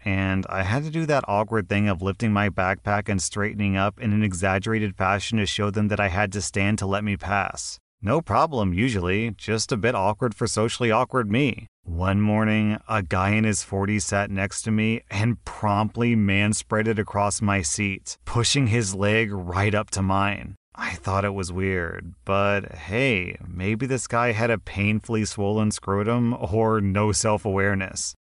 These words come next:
or both. Anyway, I was giving him the benefit of the doubt, and since he was focused on his phone and ignored me,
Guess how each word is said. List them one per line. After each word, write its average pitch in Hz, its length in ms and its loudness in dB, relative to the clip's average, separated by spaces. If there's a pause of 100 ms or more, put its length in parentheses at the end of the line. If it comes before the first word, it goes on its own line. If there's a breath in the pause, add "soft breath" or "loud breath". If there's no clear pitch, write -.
or 151 160 2
both. 120 420 0 (260)
Anyway, 104 560 2
I 160 100 0
was 147 180 0
giving 107 240 2
him 104 140 2
the 98 100 0
benefit 98 340 0
of 90 120 -4
the 95 100 -4
doubt, 87 600 0
and 101 400 0
since 110 260 -2
he 117 100 -2
was 117 180 -2
focused 104 460 -4
on 110 100 0
his 104 160 0
phone 104 300 0
and 104 100 2
ignored 98 400 -2
me, 110 360 -2